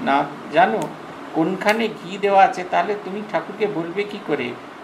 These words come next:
'ওইখানে ভাতে ঘি দেওয়া আছে, ওইটা দিয়ে খাও'? ঠাকুর যদি জিজ্ঞেস করে, 'ক্ষীর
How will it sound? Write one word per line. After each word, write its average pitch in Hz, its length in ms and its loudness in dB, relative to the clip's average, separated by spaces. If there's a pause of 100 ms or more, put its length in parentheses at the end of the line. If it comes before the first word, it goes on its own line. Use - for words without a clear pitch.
(160)
'ওইখানে 214 400 0
ভাতে 165 400 0 (120)
ঘি 151 160 -6
দেওয়া 147 180 4
আছে, 143 160 0
ওইটা 156 260 -4
দিয়ে 165 220 -4 (100)
খাও'? 139 220 4 (460)
ঠাকুর 147 260 4
যদি 208 280 0
জিজ্ঞেস 170 240 -6
করে, 208 200 -2
'ক্ষীর - 220 -10